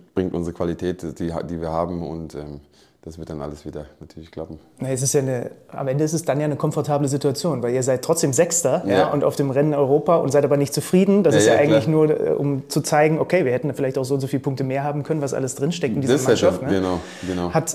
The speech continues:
Speaker 2: hat natürlich auch mit dem Coach zu tun. Wie erlebst denn du Dino Topmöller? Ähm, wie gesagt, das ist jetzt seine erste Cheftrainerstation in einer absoluten Top-Liga. Wie macht er das so?
Speaker 1: Mhm.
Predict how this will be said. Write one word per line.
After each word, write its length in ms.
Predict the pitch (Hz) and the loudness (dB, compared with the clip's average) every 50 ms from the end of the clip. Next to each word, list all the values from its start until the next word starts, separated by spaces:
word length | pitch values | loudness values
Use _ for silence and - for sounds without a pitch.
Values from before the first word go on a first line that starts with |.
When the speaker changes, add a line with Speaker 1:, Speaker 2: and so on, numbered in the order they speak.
| - - - | -10 -12 -6
Speaker 2:
hat 160 | - 151 147 | -4 0 0
natürlich 320 | 165 151 - 202 202 190 | 0 2 4 4 6 6
auch 60 | 175 170 | 6 6
mit 100 | 165 165 | 4 4
dem 140 | 165 156 139 | 2 2 2
Coach 240 | - 156 156 156 | 2 2 0 2
zu 80 | - - | 0 -2
tun. 180 | 170 - 190 175 | 0 2 4 6
Wie 100 | 175 175 | 6 6
erlebst 280 | 175 180 180 175 - | 6 6 4 2 0
denn 60 | 202 | 0
du 80 | 160 156 | 0 2
Dino 240 | 123 147 131 131 127 | 2 0 0 -2 -2
Topmöller? 500 | - 139 - - 131 123 123 113 113 98 101 | -4 -4 -4 -2 -2 -2 -2 -2 -2 -4 -6
Ähm, 460 | 127 127 131 127 127 127 131 131 135 - - - - - _ - | -8 -6 -6 -6 -6 -6 -6 -6 -8 -10 -14 -16 -18 -20 _ -4
wie 100 | 135 156 | 0 2
gesagt, 220 | 156 165 156 151 151 | 2 4 4 2 2
das 80 | 143 | 2
ist 40 | - | 2
jetzt 120 | 165 - - | 0 2 2
seine 220 | 143 139 143 139 | 2 2 2 2
erste 480 | - 139 151 170 175 - 180 170 170 170 | 0 0 0 -2 -2 0 0 0 0 0
Cheftrainerstation 840 | - - 165 170 - - 170 165 160 156 - 165 156 - - 165 160 | 0 -2 -2 0 0 0 2 2 0 0 0 -2 -2 0 0 0 0
in 80 | 156 | 2
einer 180 | 151 143 139 - | 0 0 0 0
absoluten 580 | - - - - 165 165 170 165 165 160 156 - - - - - - - - _ | -2 -2 0 0 2 2 2 2 2 -2 -4 -4 -8 -14 -20 -20 -20 -20 -12 _
Top-Liga. 580 | - 170 170 170 180 190 180 190 196 190 - - - | 0 2 2 4 4 4 4 4 4 2 0 0 2
Wie 80 | 175 | 4
macht 200 | 165 175 170 175 | 4 4 4 4
er 60 | 185 175 | 2 2
das 180 | 180 180 - | 2 2 2
so? 80 | - 117 | 2 2
Speaker 1:
Mhm. 180 | 117 131 143 | 4 4 2